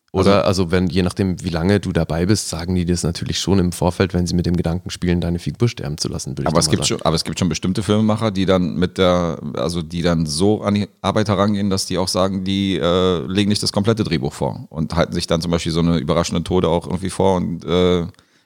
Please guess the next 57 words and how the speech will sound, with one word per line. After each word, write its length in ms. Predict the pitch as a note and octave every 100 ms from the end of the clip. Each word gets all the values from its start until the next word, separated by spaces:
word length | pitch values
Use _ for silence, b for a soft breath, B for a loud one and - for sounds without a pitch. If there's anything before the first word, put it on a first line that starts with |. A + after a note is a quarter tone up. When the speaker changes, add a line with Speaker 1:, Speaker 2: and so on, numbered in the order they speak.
| _
Speaker 2:
konfrontieren 480 | F#2+ F#2+ F2+ G2 G2+
den 240 | G2 G2
dann 160 | F#2+ F#2
am 40 |
gleichen 220 | F2+ F2+ G2
Tag. 160 | G2+ D2+
Das 80 | D2+
habe 80 | E2
ich 60 |
auch 100 | D2+
schon 120 | - C#2+
drüber 200 | D2+ D2
gelesen, 300 | D2 C#2+ C#2
dass, 220 | - -
dass 180 | - C2+
manche 220 | D2+ D2
das 100 | C2
so 80 | -
Speaker 1:
Am 60 | - - -
Speaker 2:
handeln. 200 | - E2
Speaker 1:
gleichen 560 | D#2+ E2 F#2 - F#2 F2
Tag. 480 | F#2 F2 D#2+ - _ _ _ _ _ _ _ _
Speaker 2:
Beziehungsweise 260 | - D2+ G2
Speaker 1:
Also 140 | F2+
du 60 | F#2+
meinst, 120 | G2
Speaker 2:
vor 80 | G2+
dem, 40 | G#2
Speaker 1:
sie 60 | G2
Speaker 2:
vor 120 | G2+
dem 20 |
Speaker 1:
erfahren 120 | G2 G#2
Speaker 2:
Dreh. 40 | G2+
Speaker 1:
dann 160 | F#2+ -
am 220 | G2 G2+
Set, 520 | - - F#2+ - -
dass 200 | F#2+ -
sie, 320 | - F#2 F2
dass, 320 | - F2 - -
dass 240 | F#2 -
jetzt 260 | E2+ E2+ -
ihre 200 | F2 F2
Rolle 280 | D#2+ D#2+ D#2+
stirbt. 340 | - F#2 -
Speaker 2:
Ja. 60 | B B B
Speaker 1:
Wie 160 | - E2+
haben 120 | G2
sie 100 | F2+
dann 160 | E2 E2
die 60 |
Szene 280 | D#2+ - G#2
vorbereitet, 580 | - - D#2 D#2 C#2+ -
in 80 | -
der 160 | C#2 -
ihre 160 | -
Rolle 260 | - - -
stirbt? 380 | - - -